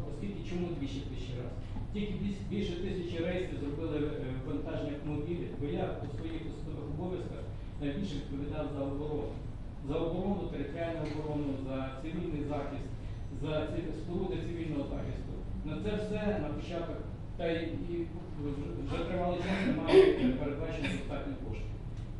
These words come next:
Так, я вимагав у підприємців, щоб вони надавали свій автомобіль, водія, кошти водію, е, на те, щоб відвести, привезти зброю, відвести військовослужбовців. Е, вимагав, щоб надали мебель, е, ліжка,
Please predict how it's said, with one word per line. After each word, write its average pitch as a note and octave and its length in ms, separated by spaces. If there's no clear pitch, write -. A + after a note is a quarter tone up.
Так, G3 280
я D3 60
вимагав D3+ 440
у - 80
підприємців, - 600
щоб C#3+ 120
вони D3 240
надавали C#3 340
свій C#3+ 80
автомобіль, D#3 520
водія, D#3 420
кошти G#3 300
водію, F3 440
е, D3+ 340
на E3+ 300
те, G3 120
щоб D#3 200
відвести, - 460
привезти - 520
зброю, F#3 400
відвести D#3 420
військовослужбовців. E3 1000
Е, D3+ 160
вимагав, F#3+ 540
щоб - 120
надали E3+ 420
мебель, E3+ 380
е, - 500
ліжка, - 600